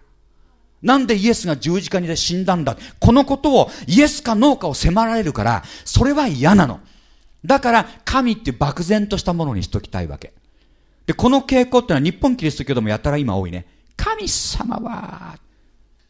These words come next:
神様は」。イエスの皆をほとんど言わないんです。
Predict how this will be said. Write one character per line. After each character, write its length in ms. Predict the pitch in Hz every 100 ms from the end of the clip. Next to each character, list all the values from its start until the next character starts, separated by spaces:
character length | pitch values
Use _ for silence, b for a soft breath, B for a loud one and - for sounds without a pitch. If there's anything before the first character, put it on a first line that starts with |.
| _
神 380 | - 539 508 480
様 460 | - - - 302 -
は」。 320 | - - - - _ _ _ _ _ _ _ _
イ 160 | 233 262
エ 140 | 285
ス 180 | - 156
の 140 | 135
皆 320 | 107 107 104 85
を 80 |
ほ 180 | 78 110
と 160 | - 202
ん 160 | 202
ど 80 | 196
言 140 | 131 90
わ 140 | 76
な 160 | 69 67
い 40 |
ん 160 | - _
で 80 | -
す。 220 | -